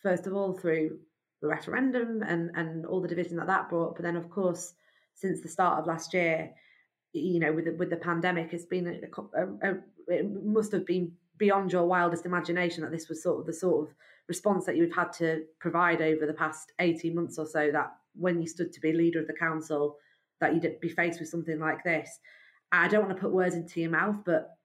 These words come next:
has that been your biggest challenge as leader, managing the response to the pandemic, or is there another instance that you can think about?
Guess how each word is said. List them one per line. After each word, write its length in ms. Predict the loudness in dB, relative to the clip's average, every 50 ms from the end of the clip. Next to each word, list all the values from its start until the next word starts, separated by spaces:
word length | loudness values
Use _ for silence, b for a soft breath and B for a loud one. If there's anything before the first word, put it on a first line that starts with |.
| _ -6
has 180 | -4 -2 0 2
that 260 | 2 2 2 2 2
been 160 | 2 2 4
your 80 | 2 2
biggest 340 | 2 0 0 0 -2 -4 -2
challenge 380 | 0 0 2 4 4 4 2
as 100 | 2 0
leader, 580 | 0 0 0 0 0 2 2 2 2 2 -2 -6 -6 -4
managing 360 | -2 0 0 0 -2 -2 -2
the 80 | -2
response 400 | -2 -4 -2 -2 -2 -2 -2 -4
to 40 | -8
the 100 | -8 -8
pandemic, 500 | -6 -4 -4 -2 -2 -2 0 -2 -2 -4 -2 -2
or 120 | 0 0
is 120 | 0 0 0
there 200 | -2 -2 -2 -4 B B B B B -4
another 300 | 0 0 2 2 2 0
instance 400 | 0 -2 -4 -8 -10 -10 -10 -8
that 120 | -6 -6
you 80 | -6 -6
can 140 | -8 -8
think 220 | -6 -6 -6 -6 -6
about? 420 | -2 -2 0 0 0 -2 -6 -8